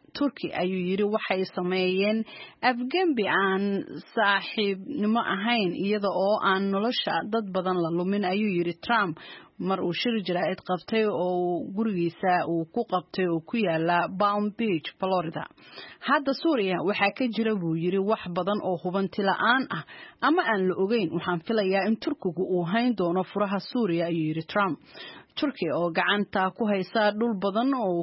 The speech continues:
ku yaala waqooyiga Suuriya kadib markii dhowr jeer ay soohodinta ka weerareen maleeshiyaadka Kurdiyiinta Suuriya ee Y P G ayaa taageero weyn u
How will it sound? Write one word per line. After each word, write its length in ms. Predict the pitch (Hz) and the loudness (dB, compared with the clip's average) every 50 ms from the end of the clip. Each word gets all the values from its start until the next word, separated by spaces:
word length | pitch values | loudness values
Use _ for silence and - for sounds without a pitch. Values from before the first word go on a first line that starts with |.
| - - | -4 -4
ku 100 | - 240 | -2 0
yaala 320 | 220 190 180 180 202 214 208 | 2 4 4 4 4 2 2
waqooyiga 560 | 208 208 196 202 220 240 262 254 240 214 208 | 2 0 0 0 0 2 2 2 2 0 0
Suuriya 480 | 202 - - 302 277 190 - - - - - - | -2 -2 -4 -4 -2 -2 -4 -4 -6 -8 -6 -4
kadib 240 | 202 180 180 185 | -4 -2 0 0
markii 460 | 185 208 214 - - - 214 208 208 202 | 0 0 -2 -4 -4 -2 0 0 0 0
dhowr 380 | - 233 254 254 240 220 190 170 | 0 0 0 0 0 0 -2 -2
jeer 260 | - 196 202 214 214 - | 0 0 2 2 2 0
ay 220 | - 170 180 175 170 165 - | 0 -2 -2 -2 -2 -2 -2
soohodinta 720 | 185 185 185 180 185 185 247 269 254 - - 208 185 185 | 0 0 2 0 0 2 2 2 2 0 0 0 0 0
ka 160 | - - 240 | 0 -2 -2
weerareen 600 | 240 233 226 214 208 196 208 214 233 226 190 - - - - - - - - - | 0 2 2 2 4 4 4 4 2 2 0 0 -4 -6 -12 -16 -16 -12 -4 0
maleeshiyaadka 640 | 233 240 247 247 220 - - 349 339 330 - - 240 - | 2 2 2 2 2 0 2 2 0 0 0 -4 -6 -4
Kurdiyiinta 460 | - 233 208 202 240 269 285 - 254 226 | -4 -4 -2 0 2 2 2 0 -2 -4
Suuriya 480 | - - 277 247 202 175 175 175 170 | -4 -2 0 0 2 2 2 0 0
ee 240 | - - 180 180 175 | 0 0 0 0 0
Y 380 | 175 175 185 190 196 202 214 240 226 208 | 0 0 2 2 4 4 2 2 0 0
P 220 | 233 233 233 208 | 0 0 0 0
G 60 | 202 - 262 220 147 - - - | -2 -2 -2 -2 -2 -4 -6 -8
ayaa 280 | - 104 - - - | -8 -8 -8 -8 -4
taageero 460 | - 190 180 185 190 190 202 208 220 226 | -2 0 0 2 2 2 2 2 0 0
weyn 380 | 208 220 254 262 247 226 220 - | 0 0 0 0 0 0 0 0
u 80 | 277 | 0